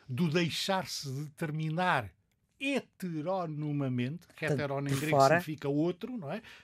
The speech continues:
Speaker 1: Portanto,
Speaker 2: Uhum.
Speaker 1: deixar-se determinar
Speaker 2: Por outros?
Speaker 1: não por si,
Speaker 2: Mas por
Speaker 1: mas
Speaker 2: outros.
Speaker 1: por outros.
Speaker 2: Professor.
Speaker 1: Só outra coisa
Speaker 2: Diga.
Speaker 1: importante é que este imperativo categórico, que tem que ser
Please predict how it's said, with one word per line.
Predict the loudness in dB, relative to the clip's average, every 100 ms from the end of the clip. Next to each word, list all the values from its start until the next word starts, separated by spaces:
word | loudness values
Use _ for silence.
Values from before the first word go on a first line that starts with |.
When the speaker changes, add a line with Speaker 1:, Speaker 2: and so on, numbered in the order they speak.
| 0
Speaker 1:
Portanto, | 2 2
Speaker 2:
Uhum. | -2
Speaker 1:
deixar-se | 0 2 2 0 -2 -4 -8
determinar | -6 -2 0 8
Speaker 2:
Por | 10
outros? | 10 10 4 4
Speaker 1:
não | 8 12 12 12
por | 6 -2
si, | 0 0 -2 -4 -12
Speaker 2:
Mas | -10
por | 2 4
Speaker 1:
mas | 4
Speaker 2:
outros. | 2
Speaker 1:
por | -4 -8
outros. | -10 -18 -12
Speaker 2:
Professor. | -4 0 0 0
Speaker 1:
Só | 4 6
outra | 6 4 -2
coisa | -4 -4
Speaker 2:
Diga. | -4
Speaker 1:
importante | -2 -2 -2 -6 -18 -14 -2
é | -2
que | 2 2
este | 2 0 -6
imperativo | -6 -6 -6 -8 -8
categórico, | -12 -8 -4 -4 -6 -18 -20 _ -20 _ -8
que |
tem | -8 4 4 4
que | 0 -4
ser | -4 -4 -2 -2 -4